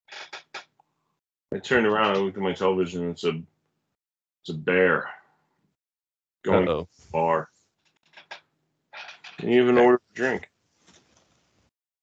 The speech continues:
Speaker 1: Son of a bitch.
Speaker 2: When Tommy Shelby go-, I'm in my
Speaker 1: <laughs>
Speaker 2: closet.
Speaker 1: All
Speaker 2: I'm in my
Speaker 1: right.
Speaker 2: closet. There's
Speaker 1: All
Speaker 2: no
Speaker 1: right.
Speaker 2: reason here. I don't own movies.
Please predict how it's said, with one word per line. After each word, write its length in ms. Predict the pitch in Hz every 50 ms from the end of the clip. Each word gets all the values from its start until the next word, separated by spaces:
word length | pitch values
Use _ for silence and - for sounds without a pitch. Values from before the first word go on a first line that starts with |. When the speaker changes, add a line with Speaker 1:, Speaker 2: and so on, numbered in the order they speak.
| _ _ _ _ _ _ _ _ _ _ _ _ _ _ _ _ _
Speaker 1:
Son 220 | - - - -
of 80 | - -
a 60 | 80
bitch. 380 | - - - 123 - - - - _ _ _ _ _ _ _ _ _ _ _ _ _ _ _ _ _ _ _ _ _ _ _ _ _ _ _ _ _ _
Speaker 2:
When 340 | - 104 107 107 104 101 98
Tommy 720 | - - 117 113 120 135 143 147 139 139 139 131 - - _ _ _ _ _ _ _ _ _ _ _ _ _ _ _ _ _
Shelby 840 | - - - - - 117 113 110 101 85 87 85 80 80 82 92 92 _ _ _ _ _ _ _ _ _ _ _ -
go-, 80 | 101 98
I'm 260 | 87 107 117 139 135
in 80 | 120
my 140 | 113 110 104
Speaker 1:
<laughs> 80 | 101 -
Speaker 2:
closet. 320 | 110 80 78 - - 71 - _ _ _ _ _ _ _ _ _ _ - - - - - _ - - -
Speaker 1:
All 120 | 52 98
Speaker 2:
I'm 140 | 87 82 73
in 40 | 69
my 60 | 65 65 64
Speaker 1:
right. 140 | - 92 -
Speaker 2:
closet. 380 | 64 64 62 80 - - 76 - _ _ _
There's 240 | 110 110 107 95 87
Speaker 1:
All 80 | 87 85 82 80
Speaker 2:
no 60 | 78
Speaker 1:
right. 220 | 73 73 71 71 71
Speaker 2:
reason 180 | 71 71 78 80
here. 120 | 82 90 - _ _
I 100 | 190 190
don't 160 | 165 127 110
own 200 | 107 101 95 92
movies. 680 | 92 95 101 101 98 101 104 101 104 101 95 - -